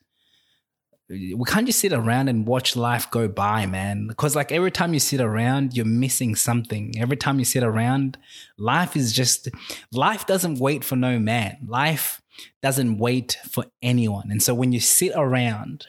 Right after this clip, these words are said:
and wait, right? When you sit around and wait, you'll always be waiting. You know, you'll watch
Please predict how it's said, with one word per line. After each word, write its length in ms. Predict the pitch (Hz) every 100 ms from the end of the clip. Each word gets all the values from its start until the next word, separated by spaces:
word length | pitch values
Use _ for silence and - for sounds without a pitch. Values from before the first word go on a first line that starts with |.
| -
and 260 | 107 101 107
wait, 540 | 123 113 113 - - _ _ _ _
right? 460 | 107 95 123 131 - - _ _ _ _ -
When 140 | 113
you 100 | 107
sit 220 | - 160
around 260 | 165 143 131
and 180 | 107 101
wait, 480 | 113 131 151 - - _ _ - - - _ _ _ _ _ _ _
you'll 220 | - 120
always 440 | 127 127 147 151 127
be 160 | 131
waiting. 600 | 123 107 113 131 - 117 - _ _ _ _ _ _ _
You 80 | -
know, 160 | 95 110
you'll 280 | 110 113 110
watch 640 | 123 127 - - - -